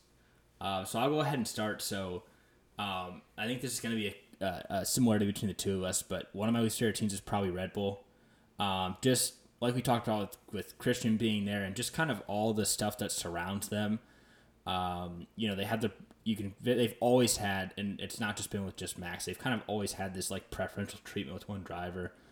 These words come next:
whether it was back in the Vettel days or even, you know, before that, but they've kind of always had this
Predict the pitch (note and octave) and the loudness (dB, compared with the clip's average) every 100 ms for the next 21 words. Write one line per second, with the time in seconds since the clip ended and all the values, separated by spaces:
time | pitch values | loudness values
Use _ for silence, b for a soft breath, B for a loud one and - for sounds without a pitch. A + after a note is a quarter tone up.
0 | b b - G2+ G#2 - G#2+ G2+ G2 F2 | b b -2 0 2 2 0 0 -4 -4
1 | G2 G2 F#2+ G2 F#2+ F#2 F2+ F#2 F#2 F2+ | -4 -2 -2 -2 -2 -4 -6 -6 -8 -10
2 | F2 - F#2 E2 F2+ - G#2 F2 F2+ F#2 | -10 -10 -10 -10 -12 -4 -4 -2 -6 -8
3 | - F2+ - b b - G#2 B2+ A#2+ A2 | -8 -8 -10 b b -12 -2 0 2 2
4 | G#2+ - G2 F#2 F#2+ G#2 - | 0 0 -2 -4 -4 -4 -4